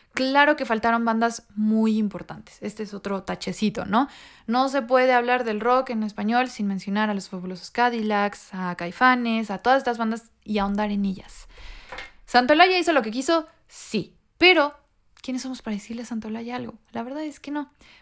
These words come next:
Pero sí le puedo decir como, "Mm, ¿dónde quedó Brasil? Mm, ¿dónde quedó Venezuela? Mm, ¿dónde quedó Cuba?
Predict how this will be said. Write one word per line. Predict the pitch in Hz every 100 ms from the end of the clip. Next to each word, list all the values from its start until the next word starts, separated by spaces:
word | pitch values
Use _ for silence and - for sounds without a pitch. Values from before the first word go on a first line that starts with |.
| -
Pero | 269 262
sí | 262
le | 247 254
puedo | 233 226 226 220 220
decir | 180 185 190
como, | 180 185 175 -
"Mm, | 240 254 247 -
¿dónde | 208 208
quedó | 202 190
Brasil? | 185 180 196 - _ -
Mm, | 277 277 262
¿dónde | 220 214
quedó | 202
Venezuela? | 190 185 196 196 - _
Mm, | - 311 311
¿dónde | 277 240
quedó | 226 196 196
Cuba? | 202